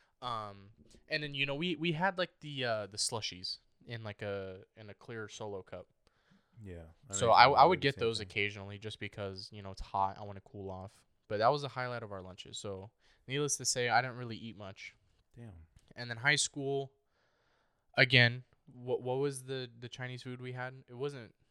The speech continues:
Speaker 2: I think we had,
Speaker 1: Was
Speaker 2: did
Speaker 1: it
Speaker 2: we have
Speaker 1: Pickup
Speaker 2: Panda
Speaker 1: Sticks?
Speaker 2: Express?
Speaker 1: I don't remember if it was Panda or
Speaker 2: Thought it was
Speaker 1: Pickup Sticks.
Speaker 2: Panda.
Speaker 1: Either way, both fucking trash. I ha-,
Speaker 2: What?
Speaker 1: I hated, I hated the rice at, at that, 'cause I tr-,
Speaker 2: What?
Speaker 1: I tried the Panda Express that they gave us.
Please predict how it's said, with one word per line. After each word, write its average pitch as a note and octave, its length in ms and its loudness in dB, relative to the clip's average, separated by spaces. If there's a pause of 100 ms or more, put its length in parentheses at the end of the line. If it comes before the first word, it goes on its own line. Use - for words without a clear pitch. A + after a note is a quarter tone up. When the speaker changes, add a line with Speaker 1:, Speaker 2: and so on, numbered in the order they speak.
(460)
Speaker 2:
I - 60 -20
think A#2+ 160 -12
we A#2+ 120 -12
had, G2 160 -12 (180)
Speaker 1:
Was A#2+ 160 0
Speaker 2:
did D3 100 -4
Speaker 1:
it - 20 -18
Speaker 2:
we A2+ 60 -10
have B2+ 80 -4
Speaker 1:
Pickup D#3 140 -8
Speaker 2:
Panda C3 160 -6
Speaker 1:
Sticks? - 180 -12
Speaker 2:
Express? D3+ 380 -16 (220)
Speaker 1:
I A2+ 100 6
don't C3+ 80 2
remember D#3 200 4
if D3+ 80 0
it D#3 60 4
was C3+ 80 4
Panda C3+ 300 -4
or G#2+ 240 2
Speaker 2:
Thought G#2 60 -10
it - 40 -6
was G2+ 80 2
Speaker 1:
Pickup G#2 160 -2
Sticks. G#2 240 -4
Speaker 2:
Panda. G2 160 -10 (380)
Speaker 1:
Either D3+ 280 12
way, C#3+ 280 6 (300)
both C3 260 8
fucking A2+ 340 -6
trash. - 440 -12 (300)
I B2+ 180 12
ha-, A2 160 0
Speaker 2:
What? D3+ 80 4 (100)
Speaker 1:
I C#3 160 12
hated, C#3+ 720 6 (500)
I A#2 160 2
hated B2+ 580 2
the A2+ 80 -8
rice G2 440 -10 (100)
at, G2 240 -8
at F#2+ 120 -18
that, - 220 -18
'cause B2+ 160 -2
I D3 260 12
tr-, - 180 -2
Speaker 2:
What? C3 80 12
Speaker 1:
I C3+ 40 12
tried C#3+ 240 2
the C#3+ 60 -2
Panda D3 240 -2
Express - 500 -4
that C3 160 -4
they C3+ 100 2
gave C3+ 260 -2
us. D3+ 240 -8